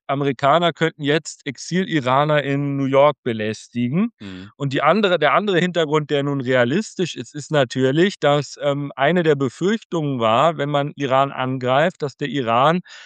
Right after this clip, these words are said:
Speaker 1: auf der ganzen Welt Leute sitzen hat und Sleeperzellen und so weiter,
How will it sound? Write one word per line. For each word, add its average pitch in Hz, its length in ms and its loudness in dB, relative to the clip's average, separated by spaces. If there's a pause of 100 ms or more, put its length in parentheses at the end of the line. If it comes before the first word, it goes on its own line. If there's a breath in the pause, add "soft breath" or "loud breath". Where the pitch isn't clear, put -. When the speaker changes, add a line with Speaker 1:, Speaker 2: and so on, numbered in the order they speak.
(160 loud breath)
Speaker 1:
auf - 160 -6
der 139 180 0
ganzen 147 500 0
Welt 143 340 4
Leute 143 480 2
sitzen 156 440 -4
hat 147 260 2
und 127 160 -4
Sleeperzellen 151 1000 -2
und 139 160 -8
so 131 160 -4
weiter, 139 520 2